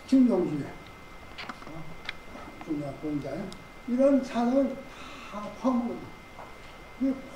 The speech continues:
포함한, 다 포함한 거. 얼마나 넓어. 그 다 포함한 거. 그런, 그런 종교다. 그런 사상을 가지고, 그 하나를 믿고 가지고 종교를 만들어 세상을, 어, 홍익인간 그, 이제 그런, 어,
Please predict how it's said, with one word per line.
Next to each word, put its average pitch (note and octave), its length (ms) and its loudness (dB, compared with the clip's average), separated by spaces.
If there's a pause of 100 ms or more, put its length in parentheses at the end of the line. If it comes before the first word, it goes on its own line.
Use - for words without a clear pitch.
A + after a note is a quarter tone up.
포함한, C4 320 4
다 A#3+ 220 0
포함한 B3+ 360 2
거. F#3 80 -2 (160)
얼마나 E4 580 6
넓어. G#3 380 4 (320)
그 B3+ 120 2
다 B3+ 260 0
포함한 A#3+ 420 -2
거. C#4 380 6 (500)
그런, G#3 420 6 (240)
그런 D3+ 460 -2
종교다. A#2+ 520 -8 (140)
그런 F#3+ 240 -2
사상을 G3+ 460 -4
가지고, A3 540 2 (440)
그 D3+ 240 -6
하나를 B3+ 300 -2
믿고 A3+ 240 -6
가지고 A#3+ 500 0 (360)
종교를 D3+ 400 -2
만들어 C#3 460 -6
세상을, D3 420 -8 (760)
어, F#3 200 -6 (760)
홍익인간 A3+ 640 2 (180)
그, F#3 340 -4
이제 F#3 120 -8
그런, F3+ 220 -2 (480)
어, D#3+ 220 -4